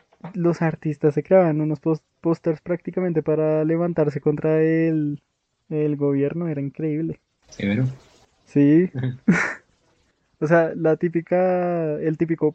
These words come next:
Speaker 1: póster de la vieja gritando algo en ruso, eso es suprematista, y eso es una expresión artística.
Speaker 2: Obviamente.
Speaker 1: Mm.
Speaker 2: También, con la,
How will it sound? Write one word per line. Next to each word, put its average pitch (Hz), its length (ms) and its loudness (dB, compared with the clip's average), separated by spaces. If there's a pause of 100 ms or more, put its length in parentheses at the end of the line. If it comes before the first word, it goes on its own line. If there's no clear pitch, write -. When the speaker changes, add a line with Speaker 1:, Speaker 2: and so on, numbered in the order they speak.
Speaker 1:
póster 165 680 0
de 160 160 2
la 165 340 -2
vieja 165 440 -2
gritando 143 840 -4 (720)
algo 160 320 2
en 156 100 -2
ruso, 175 360 -2 (260)
eso 165 280 2
es 151 40 0
suprematista, 156 720 -8 (480)
y 151 60 -2
eso 156 160 -2
es 147 40 -2
una 151 140 0
expresión 147 360 -4
artística. - 440 -12 (540)
Speaker 2:
Obviamente. 92 480 0 (540)
Speaker 1:
Mm. 151 180 8 (340)
Speaker 2:
También, 110 300 0
con 107 220 -4
la, 127 120 2